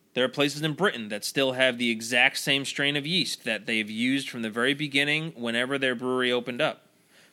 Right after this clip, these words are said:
But it is not the same strain of yeast that they originally started with because of mutation.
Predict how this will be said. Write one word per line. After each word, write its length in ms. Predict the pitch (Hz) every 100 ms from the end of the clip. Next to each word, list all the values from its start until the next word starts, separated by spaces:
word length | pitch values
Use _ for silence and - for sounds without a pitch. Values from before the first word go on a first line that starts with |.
| -
But 120 | 117
it 100 | 113
is 160 | 110 123
not 320 | 123 143 -
the 80 | 123
same 240 | 131 117
strain 260 | - 117 107
of 100 | 101
yeast 160 | 101
that 100 | -
they 100 | 107
originally 300 | 101 101 104
started 320 | - 170 151 95
with 160 | 92
because 240 | 107 98 101
of 80 |
mutation. 560 | 107 117 160 147 -